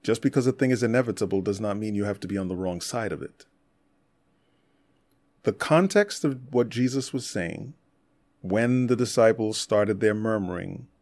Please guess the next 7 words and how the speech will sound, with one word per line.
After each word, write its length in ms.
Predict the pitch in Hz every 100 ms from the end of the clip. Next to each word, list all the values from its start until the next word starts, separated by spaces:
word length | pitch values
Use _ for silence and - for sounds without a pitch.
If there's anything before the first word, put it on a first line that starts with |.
| _ _ _ -
about 340 | 92 92 90
Mary 280 | 95 98 101
Magdalene 840 | 104 107 107 98 95 92 95 95 120 _ _ _ _ _ -
anointing 640 | 117 107 113 117 113 92
him 420 | 87 90 87 98 - _ _ _ _
in 220 | - 95 95
gratitude 760 | 110 107 98 - 80 82 -